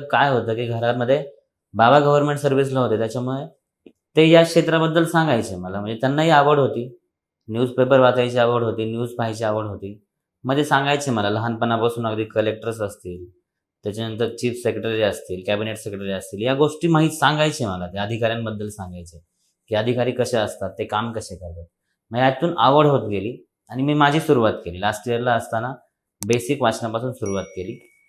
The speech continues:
सुरुवात माझी युपीएससी पासून झाली. तर दोन हजार पंधरा पासून युपीएससीचे अटेम्प्ट द्यायला सुरुवात केली. त्याच्यानंतर तीन मेन्स दिल्या युपीएससीच्या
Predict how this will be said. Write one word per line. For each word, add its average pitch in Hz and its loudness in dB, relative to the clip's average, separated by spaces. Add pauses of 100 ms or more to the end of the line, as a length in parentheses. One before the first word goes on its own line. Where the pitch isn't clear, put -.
(320)
सुरुवात 160 4
माझी 156 4
युपीएससी 156 4
पासून 117 2
झाली. 82 -6 (380)
तर 113 0
दोन 120 0
हजार 120 2
पंधरा 123 2
पासून 131 0
युपीएससीचे 120 -2
अटेम्प्ट 113 0
द्यायला 110 0
सुरुवात 104 -2
केली. 101 -10 (640)
त्याच्यानंतर 147 2
तीन 165 4
मेन्स 160 4
दिल्या 131 4
युपीएससीच्या 98 -4